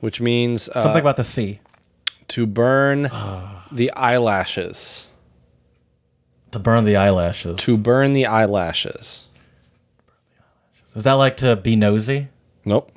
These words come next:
Speaker 2: Okay, to burn the eyelashes.
Speaker 1: I mean, it's something you do a lot with your eyes that would cause the eyelashes to burn. Something you have to use your eyes for.
Speaker 2: Like staring?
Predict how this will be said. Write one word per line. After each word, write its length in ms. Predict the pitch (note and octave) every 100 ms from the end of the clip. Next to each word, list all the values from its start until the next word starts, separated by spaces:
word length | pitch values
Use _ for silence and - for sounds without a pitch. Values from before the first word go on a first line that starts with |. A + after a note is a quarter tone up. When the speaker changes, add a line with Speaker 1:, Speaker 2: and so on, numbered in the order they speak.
| -
Speaker 2:
Okay, 220 | G#2+ G#2
to 80 | F2+
burn 240 | F2 G#2+
the 80 | G2+
eyelashes. 720 | F#2+ F#2 F2+ F#2 - F#2+ - -
Speaker 1:
I 40 |
mean, 140 | D3 D#3
it's 160 | D#3
something 380 | - G#3 G#3 G3+
you 260 | F3 D#3+ D#3
do 380 | A#2+ B2+ E3 F3
a 40 |
lot 260 | B2+ B2 B2+
with 220 | C3 -
your 140 | A#2+ B2
eyes 380 | A2+ A2 G#2 A#2
that 120 | -
would 140 | A2
cause 640 | - A2 G#2+ G#2 G2 - -
the 160 | B2
eyelashes 600 | A2 G#2+ G#2 F#2+ - A2 -
to 120 | F2+
burn. 440 | F2+ F2 D#2+ - - _ _ _ _ _ _ _ _ _ _ _ _ _ _ _ _ _ _ _ _ _ _ _ _ _
Something 380 | - A#2 A2+ B2
you 140 | A2
have 180 | G2+ G#2+
to 100 | -
use 400 | G2 G2+ A#2 A2
your 160 | G#2+ G2+
eyes 400 | G2 F#2 F#2+ -
for. 460 | - F2+ D2+ D2+ -
Speaker 2:
Like 240 | A#2 A2
staring? 580 | - - A#2 B2+ D3 D#3